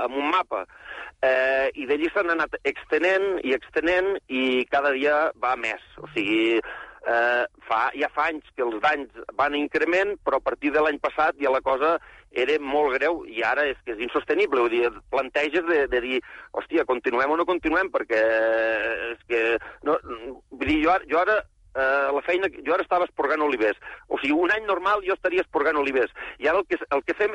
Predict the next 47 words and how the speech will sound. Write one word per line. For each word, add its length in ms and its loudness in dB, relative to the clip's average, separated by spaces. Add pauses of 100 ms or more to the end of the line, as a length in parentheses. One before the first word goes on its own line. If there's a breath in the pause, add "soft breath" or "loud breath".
és 180 -2
tirar 340 2
ram 240 0
a 60 2
terra. 440 -2 (300 loud breath)
Simplement, 500 0
ram 240 2
a 20 2
terra, 360 2 (260 loud breath)
perquè 240 -2
durant 320 2
quatre 380 2
o 20 -2
cinc 240 -2
dies 240 2 (160)
els 140 -4
conills 400 0 (340 loud breath)
mengin 480 0
aquella 320 2
rama 380 0 (100)
i 80 2
no 140 2
et 100 -8
mengin 240 2
l'arbre. 380 0 (320 loud breath)
Vull 160 -4
dir, 60 0 (120)
o 140 2
sigui, 180 0
estàs 240 2
alimentant 420 2
els 140 0
conills 400 -2
per 160 -2
evitar 320 0
que, 80 0 (240)
que 80 0
et 80 -4
provoquin 400 2
els 160 -2
danys 240 -2
al, 240 4
al 160 0
conreu, 460 0 (340 loud breath)
perquè 320 0 (480)
no, 240 -2
no, 220 2